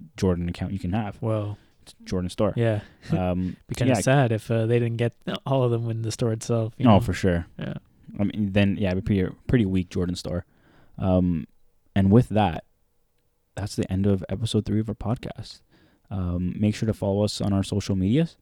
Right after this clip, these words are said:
Speaker 1: and you can find us at N V R underscore W R N on Twitter, Instagram, and that's virtually it, 'cause
Speaker 2: Yeah,
Speaker 1: Facebook
Speaker 2: that's
Speaker 1: is kind of,
Speaker 2: kinda, no.
Speaker 1: kinda, kinda dead.
Speaker 2: Yeah. <laughs>
Speaker 1: Yeah. Um, thanks for tuning in, and, uh, we'll see you next week.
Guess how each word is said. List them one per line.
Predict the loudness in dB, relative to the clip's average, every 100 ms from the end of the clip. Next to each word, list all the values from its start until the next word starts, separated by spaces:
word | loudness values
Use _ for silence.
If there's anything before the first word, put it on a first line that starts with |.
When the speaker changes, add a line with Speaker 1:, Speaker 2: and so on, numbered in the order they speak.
| _ _ _ _ _ -8
Speaker 1:
and | -2 2 2
you |
can | 2
find | 0 0
us | 0
at | 0 -2 -4 _
N | 0 2 2
V | 2
R | 4 4 2 0 _ -4
underscore | -2 -2 0 0
W | 0 2 2 4
R | 2
N | 0 -2 -4 -8 _ _ -8
on | -4 -2 -2
Twitter, | -2 0 2 0
Instagram, | -2 -4 -4 -2 0 0 -2 -6 _ _ _ _ _ _ _ _ _
and | -12 -8
that's | -4
virtually | -4 -2 -4 -4
it, | -6
'cause | -10 -16 -18 _
Speaker 2:
Yeah, | -8 -4
Speaker 1:
Facebook | -4 -4
Speaker 2:
that's | -6
Speaker 1:
is | -8
kind | -8 -8
of, |
Speaker 2:
kinda, | -8 -12 -12
no. | -10
Speaker 1:
kinda, | -10 -10
kinda | -10 -10
dead. | -12 -16 -16 -20 _
Speaker 2:
Yeah. | -8 -8 -10 -6 -4 0
<laughs> | -2 -2 -20 -2
Speaker 1:
Yeah. | 2 2 -2 -10
Um, | -2 0 2 2 0
thanks | 0 -2
for | 0
tuning | 2 4
in, | 4 2
and, | 2 2 4
uh, | 4 4
we'll | 4
see | 2 2
you |
next | 2 2
week. | 0 -2